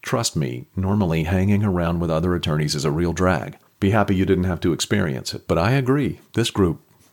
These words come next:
they're different." "In that case, if you want to invest in Partners Club, I support you." "I'm excited, and I think it's time we consider bringing you into the firm to help me." "You think so?"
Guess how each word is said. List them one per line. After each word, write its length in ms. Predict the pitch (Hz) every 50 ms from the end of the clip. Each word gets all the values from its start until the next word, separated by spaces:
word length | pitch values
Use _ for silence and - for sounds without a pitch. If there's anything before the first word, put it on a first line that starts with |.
| _ -
they're 140 | 101 98 98
different." 400 | 120 120 - - 90 71 - - _ _ _ _ _ _ _ _ _ _ _ _ _ _ _ -
"In 100 | 85 85
that 200 | 95 117 139 -
case, 560 | - - 147 135 135 147 - - - - - - _ _ _ _ _ - - -
if 140 | - -
you 100 | 92 92
want 240 | 87 95 98 110 107
to 140 | - 127 123
invest 340 | 120 117 117 113 - - -
in 80 | 117
Partners 400 | 123 - 135 127 120 127 127 123
Club, 420 | - - 117 117 120 120 123 127 123 - _ _ _ -
I 140 | - -
support 460 | 92 - - - - - 151 156 - -
you." 180 | 156 131 - - _ _ _ _ _ _ _ _ _ _ _ _ _ _ -
"I'm 180 | - - 139
excited, 720 | 160 165 - - - 139 156 175 170 147 107 95 80 107 107 - - - - - _ _
and 160 | - - 113 117
I 80 | 123
think 240 | - - 147 147 -
it's 120 | 143 -
time 300 | - - 131 127 131 127
we 120 | 110 110 104
consider 420 | - 113 101 - - 107 92 95
bringing 340 | 82 98 95 87 87 87 85
you 160 | 87 90 90
into 160 | 82 82 82
the 100 | 76 80
firm 280 | 76 - - 71 67 69
to 100 | - 80
help 220 | 76 85 80 -
me." 220 | 71 67 - - - _ _ _ _ _ _ _ _ _ _ _ _ _ _ _ - -
"You 120 | 101 107
think 240 | - 131 135 143 -
so?" 380 | - 117 104 110 147 165 -